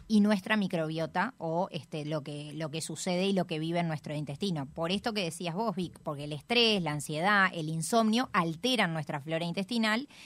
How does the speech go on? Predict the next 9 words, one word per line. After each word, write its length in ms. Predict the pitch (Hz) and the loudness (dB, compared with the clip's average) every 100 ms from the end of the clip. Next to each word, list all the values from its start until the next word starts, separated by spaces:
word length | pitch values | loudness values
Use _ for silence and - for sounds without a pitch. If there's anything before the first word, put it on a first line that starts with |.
| - | -2
y 100 | 220 | 4
van 160 | 214 226 | 6 6
a 60 | |
generar 400 | 240 226 202 208 | 4 0 2 2
ese 160 | 233 214 | 2 0
círculo 420 | 185 208 233 214 | 0 0 0 0
vicioso 460 | 214 185 233 226 262 | 0 2 0 2 2
en 100 | 226 | 2
donde 400 | 196 180 156 | 2 2 -2